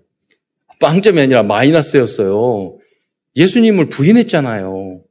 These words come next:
그렇잖아요. 배신했잖아요. 그런 사람이었어요, 베드로는. 우리가 말하길 "주는 그리스도시 살아계신 하나님의 아들이시니라." 이 말을 했는데 그거는 그냥 성격 따라 툭 튀어나오는 이야기지, 앞뒤 정황과 전체적으로 봤을 때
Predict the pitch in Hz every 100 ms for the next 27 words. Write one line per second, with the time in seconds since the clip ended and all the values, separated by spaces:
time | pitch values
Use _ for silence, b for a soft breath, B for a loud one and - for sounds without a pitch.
0 | _ _ - - 95 87 - 143 143 196
1 | 90 - 87 82 85 92 _ _ _ _
2 | _ _ _ - 214 233 175 175 175 135
3 | - 92 95 95 87 87 76 80 90 104
4 | _ _ _ _ _ _ _ _ - 131
5 | 156 147 131 131 127 156 151 139 143 143
6 | 151 139 147 147 143 147 147 143 139 135
7 | 147 160 139 - B B 151 139 147 147
8 | 143 110 131 - 139 156 175 208 107 B
9 | B B - 156 175 156 - 269 254 -
10 | 160 135 135 127 - 269 - - 233 208
11 | 170 143 113 113 104 104 190 190 92 B
12 | B B B 123 - - 185 175 120 139
13 | 139 135 127 120 131 131 - 202 175 139
14 | 117 107 101 110 101 104